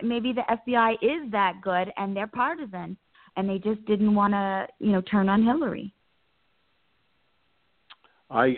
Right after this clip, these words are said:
Speaker 2: I would not argue the point with you at all. I, I think that there was a general, a widespread general belief, and I know that Roy and I were probably in the minority when the, when Trump came down the stairway in Trump Tower, and I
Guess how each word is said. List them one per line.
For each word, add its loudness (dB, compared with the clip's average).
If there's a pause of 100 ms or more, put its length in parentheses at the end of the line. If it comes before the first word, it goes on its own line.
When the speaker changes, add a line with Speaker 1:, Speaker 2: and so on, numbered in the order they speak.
(100)
Speaker 2:
I 0 (180)
would 0
not 2
argue -6
the -6
point -10
with -12
you -6
at -6
all. -10 (200)
I, -4
I -6
think -8
that -10
there -4
was -4
a -10 (180)
general, 0
a -2
widespread 0
general 0
belief, -2 (1120)
and -2
I 0
know 4
that 0
Roy 2
and 2
I 2 (180)
were -4
probably 2
in 2
the 2
minority 2
when -4
the, -8 (120)
when 0
Trump -2
came 0
down 4
the 2
stairway 0
in -6
Trump -12
Tower, -6
and -12
I -4